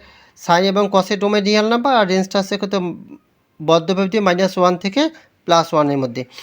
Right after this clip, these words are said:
এখন আসো বাকিগুলোও কিন্তু মনে রাখতে হবে। তো ট্যান theta এবং sec theta এর ডোমেন হবে কত? রিয়েল নাম্বার থেকে টু এন প্লাস ওয়ান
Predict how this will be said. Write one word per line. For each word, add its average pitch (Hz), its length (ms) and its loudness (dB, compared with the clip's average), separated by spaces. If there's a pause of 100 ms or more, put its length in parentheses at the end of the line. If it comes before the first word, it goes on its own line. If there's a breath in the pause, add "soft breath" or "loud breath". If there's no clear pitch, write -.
(420 loud breath)
এখন 180 260 2
আসো 262 440 4
বাকিগুলোও 226 640 2
কিন্তু 240 480 -2 (140)
মনে 202 240 4
রাখতে 190 280 2
হবে। 175 280 2 (420 soft breath)
তো 196 100 0
ট্যান 202 280 2
theta 247 320 4
এবং 247 220 4 (100)
sec 233 200 0
theta 240 160 0
এর 233 200 4
ডোমেন 226 240 2
হবে 226 220 0
কত? 233 120 0
রিয়েল 220 320 0
নাম্বার 226 240 0
থেকে 233 220 -2
টু 226 160 -4
এন 220 140 0
প্লাস 220 300 0
ওয়ান 220 340 0